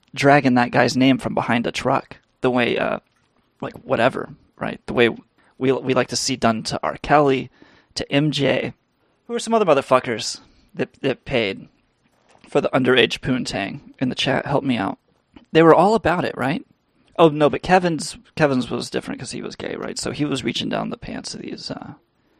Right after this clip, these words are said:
drunk young boys at the party. They knew what they were doing there. That's what people say, right?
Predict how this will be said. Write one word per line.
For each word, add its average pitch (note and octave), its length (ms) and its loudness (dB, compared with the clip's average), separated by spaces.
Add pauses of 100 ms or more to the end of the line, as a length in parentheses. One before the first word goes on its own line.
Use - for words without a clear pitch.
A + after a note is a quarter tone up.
(500)
drunk B2+ 400 -4
young C3+ 260 2
boys B2 260 4
at B2 60 -10
the - 60 -12
party. C3 260 2
They C3+ 160 0
knew C3+ 160 -4
what A#2 180 -4
they - 120 -6
were - 180 -8
doing - 320 -10
there. - 300 -8 (680)
That's - 140 -14
what - 80 -14
people - 160 -10
say, - 260 -6
right? - 220 -6